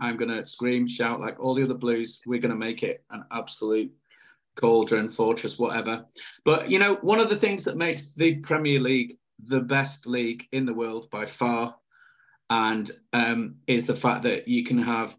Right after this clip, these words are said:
Southampton, the team at the bottom, two minutes to go, beating the top team three one. The fact that last season, last game of the season, what happened against Villa? <laughs> You know,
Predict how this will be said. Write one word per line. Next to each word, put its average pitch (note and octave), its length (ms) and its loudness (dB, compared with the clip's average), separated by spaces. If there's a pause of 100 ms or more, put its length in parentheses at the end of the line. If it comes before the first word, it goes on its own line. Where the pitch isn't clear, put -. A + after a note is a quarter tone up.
Southampton, B2+ 680 0
the A2+ 100 -2
team B2+ 260 2
at - 80 -6
the G#2+ 60 -10
bottom, B2 560 -2 (640)
two D#3+ 200 4
minutes - 260 4
to C#3 100 0
go, A#2+ 300 4
beating B2+ 360 2
the A#2+ 80 0
top C#3 360 -2
team B2 440 0 (580)
three C3 300 2
one. A#2+ 380 2 (800)
The - 60 -2
fact A#2+ 280 0
that - 340 -6
last C#3+ 340 2
season, D3 540 2
last C#3+ 320 2
game D3 180 2
of C#3+ 60 -2
the C#3+ 60 0
season, D3 640 -2
what C3+ 180 0
happened A3 360 -2 (100)
against D3+ 320 -2
Villa? D#4 340 2 (380)
<laughs> - 160 0 (1800)
You A3+ 200 -2
know, G#3 360 0